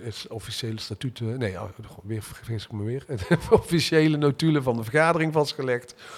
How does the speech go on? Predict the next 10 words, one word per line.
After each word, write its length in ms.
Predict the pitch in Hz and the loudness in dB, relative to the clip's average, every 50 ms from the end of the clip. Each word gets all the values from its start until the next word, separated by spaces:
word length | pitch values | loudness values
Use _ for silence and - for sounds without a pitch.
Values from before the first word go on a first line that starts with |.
| - - - - - | -18 -18 -20 -18 -6
We 100 | - 117 123 | 0 2 4
hebben 360 | 123 123 113 107 107 107 104 | 4 4 4 2 0 0 0
een 120 | 104 110 - | -2 -2 0
e-mail 600 | 160 156 156 151 143 139 135 127 117 110 104 - - - - _ | 2 4 4 4 2 0 0 0 0 -2 -4 -6 -10 -20 -18 _
opgesteld 800 | - - - - - - 117 - - 123 113 107 104 101 - - - - _ _ | 0 0 0 0 -2 -6 -8 -6 -4 -2 -2 -2 -2 -4 -6 -10 -20 -20 _ _
aan, 380 | - 139 135 123 123 113 107 104 - | -2 0 2 2 2 0 -4 -8 -8
eh, 100 | 117 110 | -8 -8
eh, 300 | 104 113 - - - 110 113 107 104 113 110 | -8 -10 -12 -12 -10 -8 -8 -8 -8 -8 -8
de 100 | 104 104 | -8 -4
directeur, 680 | 107 113 101 104 104 - - 160 160 175 180 117 - | -2 -2 -2 -2 -4 -2 0 0 0 0 -4 -6 -10